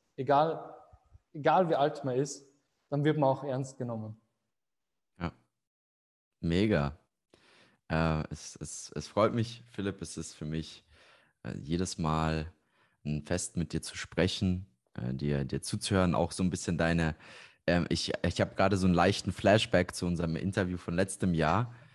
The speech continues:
Speaker 2: weil du häufig so
Speaker 1: Ja.
Speaker 2: selbstkritisch einfach noch bist, weißt du? Das ist nicht mehr so krass wie letztes Jahr,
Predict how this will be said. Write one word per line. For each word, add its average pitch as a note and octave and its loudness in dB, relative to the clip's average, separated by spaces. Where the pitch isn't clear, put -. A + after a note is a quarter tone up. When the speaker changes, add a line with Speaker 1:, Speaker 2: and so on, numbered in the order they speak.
Speaker 2:
weil F2 2
du F#2 2
häufig A#2 4
so G#2 0
Speaker 1:
Ja. F2+ -2
Speaker 2:
selbstkritisch G#2+ 2
einfach E2+ 2
noch D#2 -2
bist, - -4
weißt F2 0
du? F2+ 4
Das F2 -2
ist A2 -2
nicht B2 0
mehr A2+ 4
so G2+ 2
krass - -2
wie F#2+ -2
letztes G2+ -2
Jahr, B2+ 0